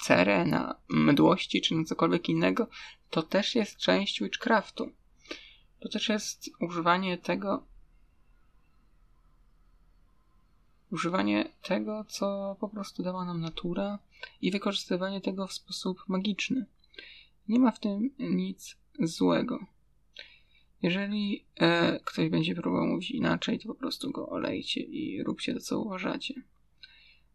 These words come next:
Generalnie magia nie kojarzy się z czarowaniem całkowitym, tak jak w Harrym Potterze czy w innych tego typu rzeczach. Magia w zasadzie opiera się na, na,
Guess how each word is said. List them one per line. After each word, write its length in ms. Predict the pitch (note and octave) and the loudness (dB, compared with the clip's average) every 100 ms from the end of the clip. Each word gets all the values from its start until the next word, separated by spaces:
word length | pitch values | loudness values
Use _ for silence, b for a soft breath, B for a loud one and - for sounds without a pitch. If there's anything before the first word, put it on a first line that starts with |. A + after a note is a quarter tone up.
| _ | _
Generalnie 460 | E3 E3+ G#3 G#3+ G3+ | 2 4 4 2 2
magia 380 | F3+ G3 G3 F3+ | 2 0 0 -4
nie 120 | F3+ | -2
kojarzy 380 | F3 F3+ E3 E3 | -2 0 0 -2
się 340 | - E3 F3+ | 0 0 0
z 160 | - - | -2 -4
czarowaniem 580 | D#3+ D3 F#3 E3+ D#3+ E3 | 0 2 2 2 2 0
całkowitym, 600 | - D#3+ - F3 - E3 | -2 -2 -2 -4 -2 -2
tak 160 | - | -4
jak 120 | - - | -10 -8
w 60 | |
Harrym 280 | - D3+ E3 | 2 4 4
Potterze 460 | E3 - D#3+ D#3 D#3+ | -2 2 2 2 -2
czy 340 | - E3+ - | 0 0 0
w 140 | - | 0
innych 480 | D#3 D#3+ D#3 E3 - - | 2 4 2 0 -8 -4
tego 220 | D#3+ D#3 | 0 0
typu 260 | - - - | -2 -6 -2
rzeczach. 500 | - - - - _ _ - - B B B B B B _ - | -2 -2 -8 -12 _ _ -20 -20 B B B B B B _ -4
Magia 560 | F#3 G3 A3+ A3+ A3 | 0 2 2 2 0
w 60 | G3+ | 0
zasadzie 380 | G3 G#3+ G3 G3 | -4 -4 -4 -8
opiera 280 | G#3 G3 | -4 -4
się 240 | F#3 - F#3 | -4 -4 -4
na, 140 | E3+ | -4
na, 200 | D#3+ - | -4 -6